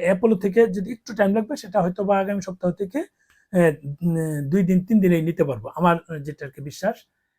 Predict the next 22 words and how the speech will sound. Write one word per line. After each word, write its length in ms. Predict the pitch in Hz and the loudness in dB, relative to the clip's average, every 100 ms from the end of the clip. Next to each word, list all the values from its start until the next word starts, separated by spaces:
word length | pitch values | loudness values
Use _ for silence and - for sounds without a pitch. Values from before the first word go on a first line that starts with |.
| _ _ | _ _
পেয়ারলেস 420 | 208 214 226 220 | 8 8 8 4
আছে, 280 | 233 - 240 | 0 2 2
সেটা 240 | 190 190 | 2 2
একদিনে 260 | 202 185 196 | 2 4 2
নিতে 180 | 202 196 | 2 2
পারবো, 360 | 202 190 208 - | 0 0 -2 0
মণিপাল 420 | 196 226 226 214 | 4 4 6 4
একদিনে 320 | 190 170 190 | 4 2 2
নিতে 180 | 196 190 | 2 0
পারবো, 340 | 196 180 196 202 _ _ _ _ | -2 0 -2 -6 _ _ _ _
এরকম 280 | - 226 240 | 4 6 6
কিছু 200 | 220 185 | 2 -2
হাসপাতাল 380 | 196 185 214 220 | -2 -2 -2 0
আছে 480 | 214 - 190 - 294 - _ | 0 -2 -6 -6 -10 -10 _
একদিনে 300 | 214 185 196 | 2 4 6
নিতে 140 | 170 147 | 4 2
পারবো। 380 | 110 90 95 - _ _ _ - | -4 -10 -14 -16 _ _ _ -2
আবার 360 | 151 202 226 226 | 6 8 8 6
কিছু 220 | 220 214 | 0 2
হাসপাতালে 420 | 226 240 226 185 | 0 0 -2 0
চ্যারিটি, 500 | 240 240 240 185 - _ - | 2 2 2 -2 -2 _ -10
অর্থাৎ 320 | 165 - 208 | -4 2 2